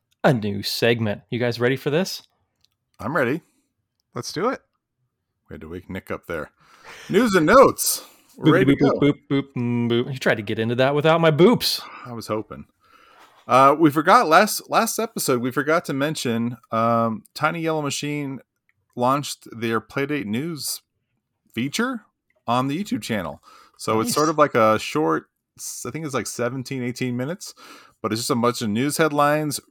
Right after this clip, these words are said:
Speaker 2: really well edited and crafted.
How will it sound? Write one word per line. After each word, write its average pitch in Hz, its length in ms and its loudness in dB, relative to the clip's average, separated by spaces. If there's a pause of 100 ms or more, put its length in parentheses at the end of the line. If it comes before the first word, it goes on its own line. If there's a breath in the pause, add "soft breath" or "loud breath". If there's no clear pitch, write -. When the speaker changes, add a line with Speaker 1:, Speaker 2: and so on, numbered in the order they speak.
Speaker 2:
really 117 420 -2
well 117 540 0
edited 127 540 -2
and 104 140 -6
crafted. 135 720 2